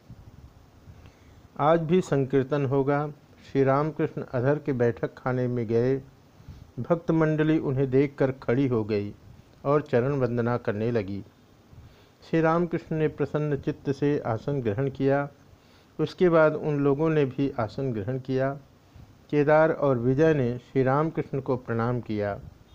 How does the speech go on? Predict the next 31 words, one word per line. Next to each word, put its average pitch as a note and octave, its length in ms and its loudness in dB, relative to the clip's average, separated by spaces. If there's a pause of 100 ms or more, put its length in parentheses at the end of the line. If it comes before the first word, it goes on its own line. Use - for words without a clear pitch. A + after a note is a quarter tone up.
(520)
श्री D#3+ 120 2
रामकृष्ण E3+ 540 0
ने D3+ 160 2
बाबूराम C#3 720 2
और C3 120 0
नारायण B2 460 0
से D3 180 -4
उन्हें B2 300 -6
प्रणाम A#2+ 380 -2
करने A#2+ 340 -4
के B2+ 140 -4
लिए G#2+ 180 -4
कहा। G2 380 -6 (720)
फिर D3 140 2
कहा, C#3 460 0 (460)
"आप E3 260 2
लोग E3 260 0
आशीर्वाद A#2+ 520 0
दें, G2+ 280 -8 (440)
जिससे E3 380 0
इन्हें C#3 380 -2
भक्ति B2+ 380 -4
हो।" G#2 260 -6 (680)
नारायण D#3+ 420 4
को D#3+ 180 0
दिखाकर C#3 520 2
बोले, B2+ 460 0 (420)
"यह F3 140 4
बड़ा D3+ 260 4
सरल B2+ 360 2
है।" G2+ 260 -2